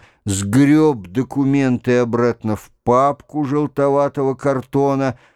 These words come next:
сунул ее в ящик. «Главное, будешь нуждаться в людях, требуй без всякого колебания». Фотография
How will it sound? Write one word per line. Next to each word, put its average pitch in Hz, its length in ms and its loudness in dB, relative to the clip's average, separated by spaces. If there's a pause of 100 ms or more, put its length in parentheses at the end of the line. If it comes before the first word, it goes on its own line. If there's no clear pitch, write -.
(100)
сунул 131 600 0
ее 123 380 2
в 113 80 -2
ящик. 98 880 -4 (1040)
«Главное, 98 880 -2 (920)
будешь 131 720 0
нуждаться 120 800 -2
в 104 120 0
людях, 131 640 -2 (640)
требуй 147 720 2
без 131 240 -2
всякого 139 680 -2
колебания». 135 1000 -2 (1400)
Фотография 120 1200 0